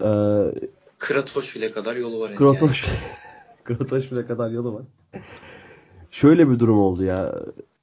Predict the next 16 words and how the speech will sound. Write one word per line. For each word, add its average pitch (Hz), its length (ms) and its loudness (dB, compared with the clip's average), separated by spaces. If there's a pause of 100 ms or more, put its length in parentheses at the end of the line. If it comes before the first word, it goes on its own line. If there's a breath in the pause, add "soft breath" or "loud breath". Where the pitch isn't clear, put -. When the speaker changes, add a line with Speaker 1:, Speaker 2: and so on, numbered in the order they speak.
(240)
Speaker 1:
Bari 143 600 6
böyle 175 260 6
bir 160 80 0
olay 135 400 2
varken, 127 440 -4 (240)
hani 110 240 0
ben 123 220 0 (280)
inanmıyorum 120 520 4
şahsen 92 360 -12 (100)
oyuncuların 101 580 -2
böyle 101 220 -2
bir 98 40 -10
olaydan 95 320 -2
haberi 92 260 -4
olmamasına 82 600 -6
abi. 78 260 -8